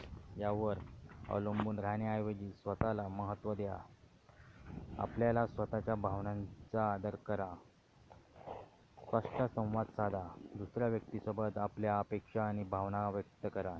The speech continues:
यामुळे गैरसमज कमी होण्यास मदत होईल. माफ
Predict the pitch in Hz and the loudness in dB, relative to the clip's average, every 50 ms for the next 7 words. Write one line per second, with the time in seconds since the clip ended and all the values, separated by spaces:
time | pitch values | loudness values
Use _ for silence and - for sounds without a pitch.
0 | - - 95 101 107 107 107 107 110 107 95 101 104 104 104 104 - - 110 104 | -8 -6 -2 0 0 2 2 2 0 0 0 0 -2 -2 -2 -4 -4 -2 -2 0
1 | 104 104 104 98 95 - - - - - 104 104 104 104 104 104 98 101 101 95 | 0 0 -2 -2 -6 -14 -20 -14 -4 -2 0 0 2 2 0 0 0 0 0 -2
2 | - - 104 104 98 104 98 - - 98 92 87 82 - - - - - - - | -4 -4 -6 -4 -2 -4 -4 -4 -4 -6 -6 -6 -8 -14 -16 -20 -20 -18 -18 -18
3 | - - - - - 101 104 110 107 - - | -18 -18 -20 -10 -2 2 2 2 2 2 -2